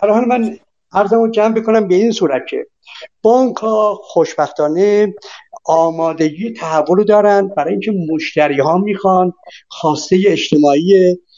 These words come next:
این بیماری جدید هم نشون داد که اگر ما خودمون آماده نکرده بودیم کشور فلج می‌شد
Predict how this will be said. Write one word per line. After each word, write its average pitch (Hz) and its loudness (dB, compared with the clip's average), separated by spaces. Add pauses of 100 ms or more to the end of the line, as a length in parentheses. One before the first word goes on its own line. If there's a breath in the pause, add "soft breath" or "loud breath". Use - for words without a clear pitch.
(160 soft breath)
این 220 4
بیماری 165 2
جدید 156 -2
هم 196 0
نشون 208 -2
داد 208 0
که 156 -2
اگر 147 -2
ما 175 0
خودمون 226 0
آماده 147 2
نکرده 147 -2
بودیم 185 0 (320 loud breath)
کشور 202 2
فلج 156 0 (100)
می‌شد - -18